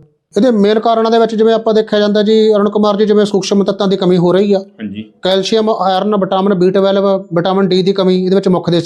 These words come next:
Speaker 1: ਦੇ-, ਦੇਖੀ ਜਾਂਦੀ ਆ।
Speaker 2: ਹੂੰ, ਹੂੰ, ਹੂੰ।
Speaker 1: ਇਹਦੇ ਨਾਲ ਨਾਲ ਗਲਤ ਖਾਣ ਪੀਣ ਆ, ਗਲਤ ਪੋਸਚਰ ਦੇ ਵਿੱਚ ਬੈਠਣਾ ਲਗਾਤਾਰ, ਕਈ ਐਸ-, ਐਸੀਆਂ ਚੀਜ਼ਾਂ ਜਿਹੜੀਆਂ ਆਪਾਂ ਨੂੰ ਲ-, ਆਪਣਾ ਲਾਈਫਸਟਾਈਲ, ਸਟਾਈਲ ਨੂੰ ਗਲਤ ਕਰ ਰਹੀਆਂ ਆ।
Speaker 2: ਠੀਕ ਹੈ ਜੀ,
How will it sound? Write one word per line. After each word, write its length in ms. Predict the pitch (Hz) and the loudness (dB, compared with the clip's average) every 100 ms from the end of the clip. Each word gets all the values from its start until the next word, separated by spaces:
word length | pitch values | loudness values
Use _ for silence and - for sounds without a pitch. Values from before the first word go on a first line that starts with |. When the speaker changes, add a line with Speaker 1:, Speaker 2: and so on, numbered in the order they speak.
| 160 | -2
Speaker 1:
ਦੇ-, 200 | 160 165 | -2 0
ਦੇਖੀ 260 | 160 160 175 | -2 -2 -2
ਜਾਂਦੀ 300 | 165 165 165 | 0 0 0
ਆ। 60 | |
Speaker 2:
ਹੂੰ, 160 | 165 110 | -4 -14
ਹੂੰ, 220 | 107 104 | -16 -16
ਹੂੰ। 80 | 107 - _ _ 196 | -18 -20 _ _ -2
Speaker 1:
ਇਹਦੇ 120 | 247 | 0
ਨਾਲ 200 | 233 220 | 0 0
ਨਾਲ 140 | 233 | 0
ਗਲਤ 280 | 185 247 247 | 0 -2 -2
ਖਾਣ 200 | 214 196 | -2 -2
ਪੀਣ 240 | 196 202 | 0 0
ਆ, 120 | 202 202 - _ _ _ _ _ 139 | 0 -4 -12 _ _ _ _ _ -4
ਗਲਤ 180 | 240 | -2
ਪੋਸਚਰ 320 | 262 240 220 214 | 0 0 0 0
ਦੇ 80 | |
ਵਿੱਚ 120 | 220 208 | 0 0
ਬੈਠਣਾ 320 | 185 190 190 | -2 -2 -2
ਲਗਾਤਾਰ, 480 | 185 185 190 185 180 - _ _ | 0 0 0 -2 -4 -10 _ _
ਕਈ 240 | 220 294 285 | -2 2 0
ਐਸ-, 140 | 240 | 0
ਐਸੀਆਂ 280 | 240 240 240 | -2 -2 -2
ਚੀਜ਼ਾਂ 340 | 233 202 220 | 0 0 0
ਜਿਹੜੀਆਂ 240 | 208 247 240 | 0 0 -2
ਆਪਾਂ 200 | 233 214 | -4 -2
ਨੂੰ 360 | 214 214 208 _ _ _ _ - | 0 -2 -6 _ _ _ _ -4
ਲ-, 60 | 185 | -2
ਆਪਣਾ 200 | 185 208 | 0 0
ਲਾਈਫਸਟਾਈਲ, 520 | 196 196 202 190 175 | -2 -2 -4 -4 -6
ਸਟਾਈਲ 260 | 180 196 | -2 2
ਨੂੰ 140 | 196 185 | 2 0
ਗਲਤ 180 | 190 208 | -2 -2
ਕਰ 120 | 170 | -2
ਰਹੀਆਂ 240 | 147 175 | 0 -2
ਆ। 80 | 143 - _ _ _ | -4 -10 _ _ _
Speaker 2:
ਠੀਕ 140 | 120 107 | -14 -12
ਹੈ 60 | |
ਜੀ, 200 | 104 104 | -12 -16